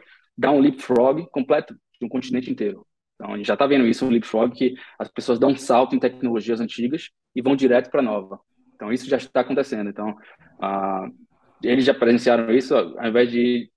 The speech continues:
passar pelo telefone fixo, vai direto pro celular. Então, imagina que alguns dos nossos membros da Play for Change, ao invés de ter uma conta bancária, estão indo direto pra ter uma carteira digital ou ter uma, uma corretora de cripto. Então,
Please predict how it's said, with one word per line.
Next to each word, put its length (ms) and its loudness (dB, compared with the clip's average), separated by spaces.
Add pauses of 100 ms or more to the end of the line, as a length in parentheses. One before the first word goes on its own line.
(180)
passar 240 0
pelo 140 -4
telefone 420 -2
fixo, 320 -6
vai 120 2
direto 200 2
pro 80 -20
celular. 400 -2 (360)
Então, 140 -12
imagina 460 -4
que 220 -2
alguns 340 -2
dos 100 -10
nossos 340 -8
membros 260 0
da 40 0
Play 120 -6
for 140 -4
Change, 220 -6
ao 80 -2
invés 260 0
de 60 -6
ter 60 -6
uma 80 -8
conta 220 -16
bancária, 340 2
estão 180 -8
indo 100 -10
direto 300 -2
pra 100 0
ter 100 -2
uma 60 -4
carteira 300 -2
digital 460 -12 (580)
ou 140 0
ter 180 2
uma, 400 4 (440)
uma 200 -6
corretora 360 0
de 80 -8
cripto. 240 -6
Então, 240 -6